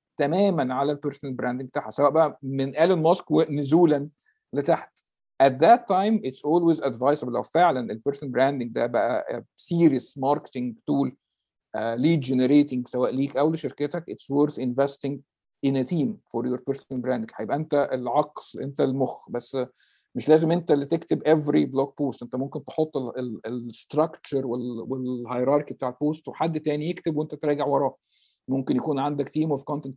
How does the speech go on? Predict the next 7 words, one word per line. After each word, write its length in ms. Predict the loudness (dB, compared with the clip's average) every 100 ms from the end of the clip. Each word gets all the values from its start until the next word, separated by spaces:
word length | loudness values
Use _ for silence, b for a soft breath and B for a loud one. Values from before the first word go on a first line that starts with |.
| 0
creators، 360 | 0 0 -10 -10
انت 200 | -10 -6
اللي 120 | -8
بتحط 380 | -4 -4 -2 -2
ال-، 300 | -2 -2 -4
التبس، 720 | -4 -4 0 0 0 -18 -12
وحد 420 | -12 -2 -2 -2